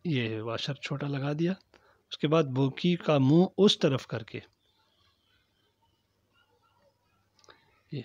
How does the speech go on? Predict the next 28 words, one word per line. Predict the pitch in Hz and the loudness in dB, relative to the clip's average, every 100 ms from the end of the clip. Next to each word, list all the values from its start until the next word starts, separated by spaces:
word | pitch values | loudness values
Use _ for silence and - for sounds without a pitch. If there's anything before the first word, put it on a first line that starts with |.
| - | -8
बोकी | 151 143 202 | -4 0 4
को | 175 | 4
देख | 151 165 | 4 4
लें, | 208 | 4
अगर | 214 | 4
ज़्यादा | 160 160 180 | 6 6 6
लूज़ | 156 165 185 | 6 6 6
है | 190 | 4
तो | 160 | 4
थोड़ा | 151 160 | 2 2
सा | 160 | 0
उसका | 151 156 | 0 4
मुंह | 151 156 | 4 4
खोल | - 143 123 | 2 2 2
लें | 95 - _ _ - - _ _ - | -2 -8 _ _ -20 -20 _ _ -2
ताकि | 131 139 175 180 | 0 2 2 2
वो | 147 139 | 2 -2
प्रेशर | - 151 135 170 175 214 _ _ _ _ _ _ _ _ _ _ _ _ - | -2 -2 0 0 0 -2 _ _ _ _ _ _ _ _ _ _ _ _ -16
सही | - 139 147 | -2 2 2
पकड़े। | 127 - 127 - _ _ _ _ _ _ _ _ _ _ - | 0 -8 -12 -16 _ _ _ _ _ _ _ _ _ _ -12
अगर | 135 139 139 131 208 - - - | -6 -6 -8 -10 -14 -16 -20 -4
टाइट | 156 175 196 | 2 4 6
है | 180 | 4
तो | 165 | 2
उसका, | 147 - | 0 -2
उसको | 143 151 - 151 | -4 -2 -2 0
ना | 131 | 0
खोलें। | - 107 | -4 -6